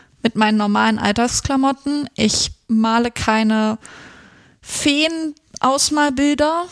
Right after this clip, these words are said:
sondern ich male meistens irgendwie Harry Potter-Zeug für mein Zimmer oder bemale T-Shirts, die ich dann meinem, äh, Dom zu Weihnachten schenke. Ich mache halt,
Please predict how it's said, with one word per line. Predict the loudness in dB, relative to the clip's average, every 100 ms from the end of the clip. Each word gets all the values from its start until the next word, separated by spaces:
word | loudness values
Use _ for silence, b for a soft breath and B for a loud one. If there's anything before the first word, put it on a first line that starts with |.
| -14 -16
sondern | -6 0 0 2 0 0 -2
ich | -2 0
male | 0 2 0
meistens | 0 0 0 -2 -2 -4
irgendwie | -2 0 0 -2
Harry | -2 0 -2
Potter-Zeug | -2 -2 0 0 0 0 -2 -4
für | -2 -2
mein | 0 0
Zimmer | 0 -2 -2 -2 -4 -4
oder | -4 0 0 0 -2 B B B B B B _ _
bemale | 0 2 0 0 0 0 0 -2 -4 -12 _ _ -6
T-Shirts, | 0 0 2 2 0 0 0 0 0 -2 -6
die | -2 0
ich | 0
dann | 0 2 0 0 -2
meinem, | 0 2 2 2 0
äh, | -2 -4 -2 -4 -2
Dom | 0 2
zu | 0 -2
Weihnachten | 0 0 0 0 0
schenke. | 2 0 2 2 0 -2 B B B B B 0
Ich | 2
mache | 2 2 0
halt, | -2 -2 -6